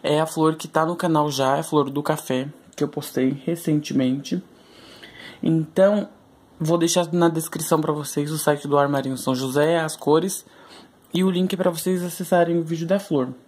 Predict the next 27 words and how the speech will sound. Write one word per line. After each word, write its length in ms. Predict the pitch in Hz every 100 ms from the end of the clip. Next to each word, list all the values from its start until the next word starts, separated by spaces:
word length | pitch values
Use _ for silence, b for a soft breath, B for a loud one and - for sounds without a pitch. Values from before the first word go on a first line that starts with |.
| _ _ _ _ _ _ _ _ _ B B B B B
Então, 640 | 165 190 190 185 185 208 - - _ -
vamos 440 | 151 156 156 175 151
lá. 180 | - - _ _ - _ - _ _ _ _ _ _ _ _ _
Com 160 | 147
fio 240 | 165 - 151
natural, 680 | 139 139 - 131 113 131 165 - _ -
eu 100 | -
vou 140 | 131 135
pegar 460 | - 123 123 127
e 40 | 147
vou 220 | 131 135
fazer 460 | - 135 123 127
aqui 360 | 123 - 123 147 - _ B B B
a 80 | -
minha 260 | 139 139 139
laçadinha 600 | 143 - 139 131 151 156
inicial, 500 | 156 151 - 135 110 - - _ _ - - - - _ _ _ _
certo? 460 | - - 127 - - _ B B B B B
Vou 120 | 131
fazer 340 | 143 151 156 165
um 120 | 170
total 320 | 156 147 147
de 120 | 143
sessenta 640 | - 160 147 175 170 208 202
e 100 | 196
duas 340 | 175 180 170
correntes. 760 | - 170 143 117 - - -